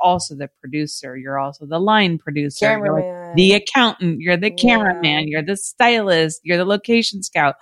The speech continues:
Speaker 2: Yeah.
Speaker 1: All of those
Speaker 2: Yeah.
Speaker 1: things. Like, we, we work with such a small crew and such smaller budgets that
Speaker 2: Yeah.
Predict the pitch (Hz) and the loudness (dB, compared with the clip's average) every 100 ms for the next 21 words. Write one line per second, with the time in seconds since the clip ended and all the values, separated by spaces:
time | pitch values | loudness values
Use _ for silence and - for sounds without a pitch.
0 | - - - 208 240 220 202 185 - 233 | -16 -18 2 4 6 6 2 2 2 2
1 | 190 156 - 160 151 170 196 196 - _ | 2 0 0 0 0 2 2 2 -4 _
2 | _ 190 170 208 226 185 - - 165 - | _ 0 4 4 2 -2 -4 -4 -4 0
3 | 180 170 - 208 190 160 - - - 170 | 2 2 0 0 2 0 -4 -8 -4 -4
4 | 151 139 160 226 180 143 - 165 147 190 | -4 -2 2 2 4 0 0 0 0 -4